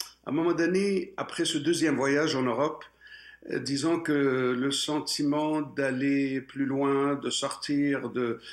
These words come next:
de vivre ça, euh, et non pas le temps, seulement le temps des vacances, mais de le vivre, euh, de vivre ces, ces, ces moments de culture, de, de liberté,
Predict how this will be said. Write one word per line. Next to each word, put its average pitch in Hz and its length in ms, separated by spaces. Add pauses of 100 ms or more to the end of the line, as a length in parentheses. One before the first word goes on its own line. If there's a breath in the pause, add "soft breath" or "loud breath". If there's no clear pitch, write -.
(240 loud breath)
de 139 180
vivre 139 440
ça, 143 440
euh, 123 300
et 127 120
non 127 200
pas 143 180
le 127 140
temps, 131 400
seulement 127 520 (280 loud breath)
le 123 80
temps 151 180
des 135 120
vacances, 131 520
mais 135 140
de 131 120
le 131 140
vivre, 131 420
euh, 117 160 (560 loud breath)
de 131 140
vivre 143 380
ces, 131 340
ces, 120 300
ces - 260
moments 131 340
de 135 100
culture, 143 800
de, 120 140
de 117 140
liberté, 135 840